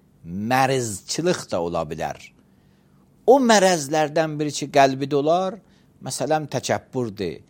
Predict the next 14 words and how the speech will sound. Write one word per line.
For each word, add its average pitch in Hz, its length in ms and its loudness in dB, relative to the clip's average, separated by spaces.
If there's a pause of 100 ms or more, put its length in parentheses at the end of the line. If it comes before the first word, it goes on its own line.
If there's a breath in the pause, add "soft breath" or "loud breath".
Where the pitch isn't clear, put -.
(400 soft breath)
Məsələn, 120 560 -2
o 120 80 -6
mərəzlərdən 110 800 0
qəlbidə 98 400 -4
olanlar 104 480 -4 (380 soft breath)
insanın 120 580 -6 (300 soft breath)
riyakarlıq 135 920 2
hissidir. - 480 -12 (420)
İnsan 147 420 -6 (1040 soft breath)
qəlbində 151 640 2
belən 151 360 -2
ki, 190 220 0 (400 soft breath)
nümayiş 156 880 4 (120)
vermək, 147 560 4